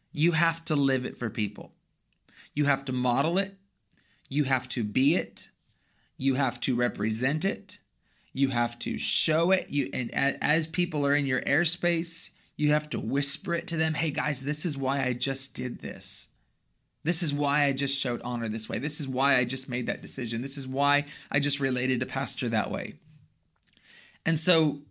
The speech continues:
along the way, you'll find that there will be people that catch it from you because more is caught than taught. The last thing I would say on this, though, is that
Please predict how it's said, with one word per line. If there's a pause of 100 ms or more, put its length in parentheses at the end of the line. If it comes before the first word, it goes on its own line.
along
the
way,
you'll
find
that
there
will
be
people
that
catch
it
from
you
because
more
is
caught
than
taught. (560)
The
last
thing
I
would
say
on
this,
though,
is
that